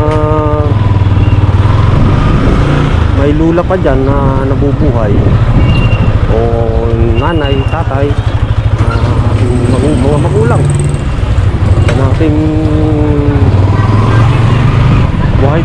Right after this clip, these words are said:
pa sila, ipakita po natin sa nila yung ating pagmamahal. So, sa ganun, eh, ano, talagang, ah,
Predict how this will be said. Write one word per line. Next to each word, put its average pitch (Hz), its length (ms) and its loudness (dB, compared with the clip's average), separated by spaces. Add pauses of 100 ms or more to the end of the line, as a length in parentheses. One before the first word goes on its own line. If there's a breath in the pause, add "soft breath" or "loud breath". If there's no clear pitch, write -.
pa - 60 0 (100)
sila, 196 160 2 (1000)
ipakita 151 580 0
po 170 80 2
natin 156 320 0
sa 151 160 2
nila 160 240 0
yung 165 160 -2
ating 131 240 -2
pagmamahal. 123 560 0 (1400)
So, - 40 2 (200)
sa 131 80 2
ganun, 123 320 2
eh, 120 160 0
ano, 156 100 0 (920)
talagang, 120 420 0 (4000)
ah, 117 840 0